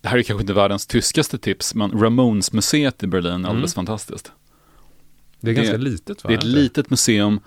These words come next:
Speaker 1: men de har hittat Johnny Ramones high school-betyg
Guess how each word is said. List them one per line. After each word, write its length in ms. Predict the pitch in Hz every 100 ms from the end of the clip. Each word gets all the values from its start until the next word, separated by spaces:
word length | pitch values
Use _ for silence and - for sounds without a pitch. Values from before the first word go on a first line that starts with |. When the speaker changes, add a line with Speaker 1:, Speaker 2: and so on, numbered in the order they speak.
| _
Speaker 1:
men 100 | 107
de 100 | 110
har 260 | 113 120 120
hittat 680 | 110 117 - 117 110 - - - - -
Johnny 300 | 110 120 110
Ramones 720 | 104 104 101 101 98 - - -
high 140 | 104 107
school-betyg 640 | - 101 87 - 135 110